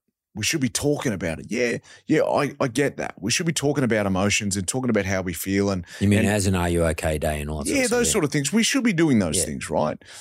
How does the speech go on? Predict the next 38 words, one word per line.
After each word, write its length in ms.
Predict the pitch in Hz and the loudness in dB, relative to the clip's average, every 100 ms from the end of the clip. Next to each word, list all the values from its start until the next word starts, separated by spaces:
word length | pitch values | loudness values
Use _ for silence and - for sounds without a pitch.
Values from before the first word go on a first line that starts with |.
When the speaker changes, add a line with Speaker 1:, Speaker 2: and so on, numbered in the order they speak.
| - - | -8 -2
Speaker 1:
W-, 160 | 139 | 0
without 380 | 101 175 170 90 | 2 2 2 0
doubt. 220 | 123 92 | 0 0
But 80 | 160 | 2
"Are 120 | 190 | 2
You 140 | 196 190 | 2 2
OK 320 | - 151 143 | 2 0 2
Day?" 140 | 123 | 2
should 180 | 120 139 | 0 2
be 100 | 131 | 2
every 240 | 139 120 | 2 0
day, 340 | - - - - _ _ - | -2 -6 -12 -20 _ _ -2
right? 180 | 135 | 0
If 140 | 160 156 | 2 2
I 80 | 160 | 2
walk 320 | 151 151 143 | 2 2 2
in 80 | 120 | 2
and 140 | 120 | 4
I 100 | 127 | 2
see 220 | - 120 | 2 0
someone's 420 | 110 113 110 98 | 0 2 2 2
not 220 | 107 62 - | -2 -4 -4
quite 260 | 101 78 | -2 0
right, 300 | 92 104 73 _ _ _ _ _ _ _ _ _ _ - _ | 0 -2 -4 _ _ _ _ _ _ _ _ _ _ -20 _
I'll 100 | - | -6
put 160 | 113 104 | -4 -2
my 80 | 98 | 0
hand 220 | 110 87 | 0 0
out 60 | |
and 80 | - | -4
say, 160 | - 85 | -4 -4
"Is 240 | 78 - | -6 -8
everything 220 | 151 185 104 | -4 -2 -2
all 200 | 82 202 | -2 -6
right? 100 | - _ - | -14 _ -10
What's 160 | - | -6
going 200 | 123 107 | -2 -2
on?" 200 | 104 - | -4 -8